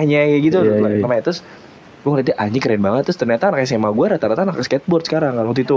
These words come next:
Speaker 1: pada saat itu gua nonton.
Speaker 2: Oh.
Speaker 1: Ikutan latihan, ya udah gua,
Speaker 2: Ah.
Speaker 1: eh, bisa trik ya cuma satu doang, oli, oli.
Speaker 2: Oli, oh, anjing, si oli.
Speaker 1: Kalau, kalau noli kan yang belakang yang ke
Speaker 2: Iya.
Speaker 1: ini kan. Kalau gua oli ke depan.
Speaker 2: Susah tuh, susah oli tuh.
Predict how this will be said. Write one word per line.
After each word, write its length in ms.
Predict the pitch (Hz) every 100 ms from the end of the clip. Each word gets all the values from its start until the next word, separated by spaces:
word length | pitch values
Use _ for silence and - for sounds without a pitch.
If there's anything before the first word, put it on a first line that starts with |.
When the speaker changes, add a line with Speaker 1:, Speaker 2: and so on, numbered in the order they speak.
| 113
Speaker 1:
pada 160 | 110
saat 140 | 120 120
itu 140 | 117
gua 120 | 120 113
nonton. 180 | 110 113
Speaker 2:
Oh. 60 | 110 - - - -
Speaker 1:
Ikutan 300 | - 117 113
latihan, 420 | 104 - 104 113
ya 80 | 113
udah 200 | 156 135 123
gua, 220 | 156 156 - -
Speaker 2:
Ah. 80 | - 107
Speaker 1:
eh, 280 | 107 110 110
bisa 260 | 123 120 107 - - -
trik 160 | 160 -
ya 140 | 139
cuma 160 | 131 127
satu 240 | 123 123
doang, 160 | 143 127
oli, 240 | 135 135
oli. 280 | 113 113 107 - - -
Speaker 2:
Oli, 260 | 131 123 120
oh, 160 | 123
anjing, 220 | 143 139 147
si 80 |
oli. 80 | 120
Speaker 1:
Kalau, 320 | 131 135 135 -
kalau 240 | 131 139
noli 380 | 156 143 160 202
kan 240 | 208 226
yang 220 | 147 147 147
belakang 400 | 147 156 170 143
yang 160 | 127
ke 80 | 117
Speaker 2:
Iya. 220 | 117 107
Speaker 1:
ini 80 | 104
kan. 320 | 135 113 107
Kalau 240 | 127 107 113
gua 240 | 147 135
oli 160 | 135 123
ke 80 | 127
depan. 480 | 123 - 107 107 113
Speaker 2:
Susah 300 | 123 175 175
tuh, 80 | 185
susah 240 | - 190
oli 220 | 180 185
tuh. 160 | 180